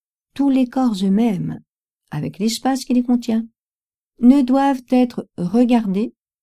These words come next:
que comme de simples représentations internes et n'existent que dans notre pensée. N'est-ce donc pas là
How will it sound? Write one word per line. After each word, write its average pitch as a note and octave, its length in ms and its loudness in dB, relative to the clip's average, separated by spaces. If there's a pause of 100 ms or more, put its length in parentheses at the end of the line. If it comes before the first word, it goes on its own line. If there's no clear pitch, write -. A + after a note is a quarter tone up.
(240)
que D#4 120 0
comme C#4+ 300 4
de A3 140 6
simples B3+ 540 -2
représentations E3+ 1000 -2
internes F#3+ 580 0 (400)
et G3 140 4
n'existent F3 840 -2 (580)
que C#4 280 0
dans D#3+ 120 -2
notre D#3 280 -6
pensée. G3 460 -4 (2000)
N'est-ce A3+ 220 2
donc A3 200 2
pas G#3+ 140 0
là G#3 400 0